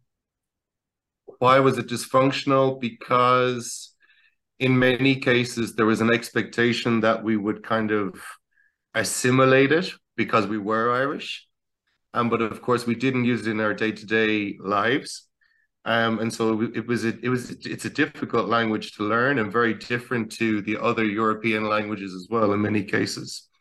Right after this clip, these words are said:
So that was a bit of a failure, actually. Um, and even though now I can understand,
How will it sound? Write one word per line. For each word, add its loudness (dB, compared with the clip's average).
So 2
that 6
was 6
a -2
bit 4
of 6
a 6
failure, 6
actually. -2
Um, 2
and 0
even 4
though 6
now 4
I 2
can 0
understand, 2